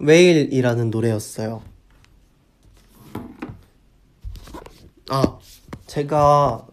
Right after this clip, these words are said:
아까 낮부터 계속 막 하루 종일 노래 부르다 와가지고 목이 살짝 쉬었거든요.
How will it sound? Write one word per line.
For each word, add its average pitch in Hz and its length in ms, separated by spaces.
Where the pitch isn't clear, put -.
아까 135 280
낮부터 131 920
계속 139 380
막 233 240
하루 196 240
종일 156 220
노래 135 200
부르다 135 300
와가지고 120 720
목이 147 420
살짝 143 400
쉬었거든요. 143 760